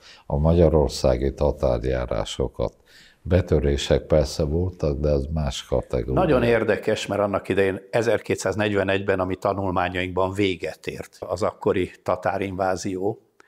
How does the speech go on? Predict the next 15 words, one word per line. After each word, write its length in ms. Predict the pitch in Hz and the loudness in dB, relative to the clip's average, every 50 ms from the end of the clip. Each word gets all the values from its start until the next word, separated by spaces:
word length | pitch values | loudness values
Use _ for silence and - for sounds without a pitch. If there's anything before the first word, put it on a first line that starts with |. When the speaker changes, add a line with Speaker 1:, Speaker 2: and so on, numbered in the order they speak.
| _ _ _ - - _ | _ _ _ -20 -6 _
Speaker 1:
Az 160 | 92 85 92 | 0 4 8
írott 420 | 123 143 139 113 95 87 78 - | 8 8 10 10 8 6 6 2
források 1080 | - - - 98 98 92 85 85 78 76 67 - - - 90 82 78 - - - - - - | -2 6 8 8 8 10 8 8 6 6 4 2 2 2 4 2 2 2 -4 -16 -18 -12 0
alapján 960 | - 87 85 82 80 73 69 - - - 78 71 69 76 71 69 65 67 - _ - - - _ _ | 4 4 6 8 6 6 4 2 0 2 2 4 4 2 2 0 -2 -4 -8 _ -20 -20 -20 _ _
fogalmazták 1080 | - - 98 95 95 90 82 80 80 80 78 76 - - - - 76 78 - - - | -2 0 2 4 6 4 4 4 4 4 4 2 2 2 4 4 4 4 2 0 0
meg 280 | - 87 85 85 82 82 | 2 4 4 4 4 2
a 380 | 78 76 73 71 71 76 76 76 | 2 2 0 0 0 0 2 8
régebbi 560 | 95 101 95 90 80 85 80 73 71 80 80 | 10 10 10 10 8 6 6 6 4 2 2
véleményeket. 1080 | 73 82 85 82 78 80 82 78 78 80 80 78 76 78 76 73 - - 85 92 101 - _ - _ _ _ _ _ _ _ _ _ - - - - | 4 4 4 6 6 4 2 4 4 4 4 4 4 2 2 0 0 0 0 0 -2 -4 _ -20 _ _ _ _ _ _ _ _ _ -20 -20 -2 2
Rogérius 1080 | - 90 110 120 120 117 107 90 85 80 71 76 73 71 69 64 - - - - - _ _ _ - - - - - - | 8 10 12 12 12 10 10 10 10 8 8 4 2 2 0 -2 -4 -8 -12 -12 -14 _ _ _ -20 -20 -20 -20 -16 -4
egy 160 | - 85 78 | -2 -2 -2
foglyul 540 | - - 113 120 127 123 110 92 87 80 80 | 4 6 6 8 8 8 8 8 8 8 8
ejtett 600 | 80 78 76 76 - - 76 71 69 - - - - | 8 8 6 4 4 2 2 2 2 -2 -8 -6 -2
pap 300 | - 87 90 85 - - | 0 2 2 0 0 -4
szerzetes 920 | - - - 92 92 85 82 80 78 73 69 - - 73 69 - - - | -4 2 4 4 4 4 2 0 -2 -2 -2 -2 -4 -4 -4 -4 -10 -16